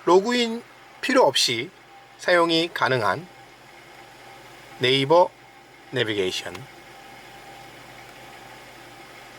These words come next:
현위치도 바로 잡아요. 캡틴홍 매장에서 서울역까지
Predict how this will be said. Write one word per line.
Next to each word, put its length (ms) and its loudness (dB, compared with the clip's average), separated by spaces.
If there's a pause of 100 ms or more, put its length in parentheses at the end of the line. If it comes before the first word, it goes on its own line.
(840)
현위치도 720 4 (720)
바로 340 0 (260)
잡아요. 640 4 (2000)
캡틴홍 800 4
매장에서 1000 4 (1800)
서울역까지 1040 2